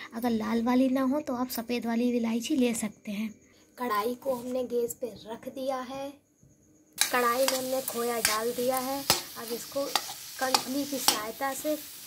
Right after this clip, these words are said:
इस तरीके से करेंगे। खोया को अच्छे से भूंजना है हमें इस तरीके से।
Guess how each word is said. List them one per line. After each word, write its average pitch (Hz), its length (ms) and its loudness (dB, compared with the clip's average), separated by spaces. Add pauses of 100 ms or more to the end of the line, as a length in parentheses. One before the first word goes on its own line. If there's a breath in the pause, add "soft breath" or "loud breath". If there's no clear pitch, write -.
(320)
इस 247 200 -6
तरीके 240 400 2
से - 120 4
करेंगे। 269 600 6 (500)
खोया 233 320 0
को 262 140 -2
अच्छे 262 340 -2
से 269 160 2
भूंजना 233 480 -4
है 262 160 -2
हमें 277 240 0
इस 269 140 -4
तरीके 247 420 0
से। 285 200 -2